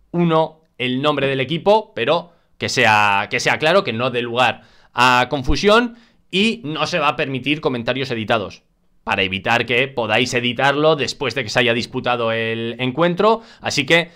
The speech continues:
pensadlo antes de enviar el comentario, porque si luego lo queréis cambiar no vais a poder cambiarlo o no va a ser admitido como válido. Si acertáis los seis pronósticos,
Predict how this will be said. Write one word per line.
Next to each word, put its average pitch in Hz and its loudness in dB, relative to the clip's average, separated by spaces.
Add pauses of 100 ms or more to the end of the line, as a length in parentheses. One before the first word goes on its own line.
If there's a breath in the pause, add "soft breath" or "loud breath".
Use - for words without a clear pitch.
(140 soft breath)
pensadlo 143 2
antes 139 -4
de 143 -4
enviar 139 0
el 139 -6
comentario, 147 0
porque 143 -4
si 113 -8
luego 123 0
lo 120 2
queréis 120 0
cambiar 131 2
no 120 -2
vais 110 -4
a 107 -4
poder 107 -2
cambiarlo 131 -2
o 131 4
no 127 4
va 127 6
a 123 4
ser 131 0
admitido 131 0 (540 soft breath)
como 185 4
válido. 101 -4
Si - 0
acertáis 156 2
los 147 -2
seis 190 0
pronósticos, 202 0